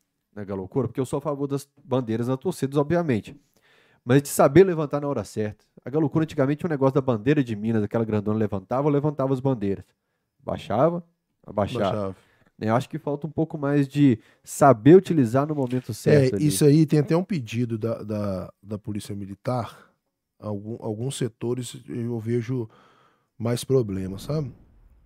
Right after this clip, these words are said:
Speaker 2: No Laranja Superior não tá tendo, porque a Galocura tá punida, não pode entrar com,
Speaker 1: Aham.
Speaker 2: com bandeira. No amarelo, o pessoal, algumas torcidas respeitam isso. No laranja também, outras não.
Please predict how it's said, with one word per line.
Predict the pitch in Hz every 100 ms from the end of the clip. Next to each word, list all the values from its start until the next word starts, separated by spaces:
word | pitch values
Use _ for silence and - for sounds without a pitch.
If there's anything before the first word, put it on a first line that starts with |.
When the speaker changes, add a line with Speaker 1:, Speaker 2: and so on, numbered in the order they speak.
| _
Speaker 2:
No | 120 147
Laranja | 151 143 143 143
Superior | 139 143 131 131
não | 131
tá | 143
tendo, | 123 131 127
porque | 127
a |
Galocura | 127 120 110 117
tá | 113 117
punida, | 120 117 113
não | 113
pode | 120 113
entrar | 110 113 110
com, | 113 107
Speaker 1:
Aham. | 85 90 92 98 - _ -
Speaker 2:
com | 131
bandeira. | 135 131 123 156 175 180
No | 165
amarelo, | 151 143 127 127
o | 123
pessoal, | 127 - 127 117 117 117 113 110 -
algumas | 113 110 117 -
torcidas | 120 - 110
respeitam | 117 - 120 117 123
isso. | 139 160 165 - 165 _ _ _
No | 127
laranja | 123 123 120 120
também, | 117 131 151 147 -
outras | 151 156 165 143 104
não. | 113 101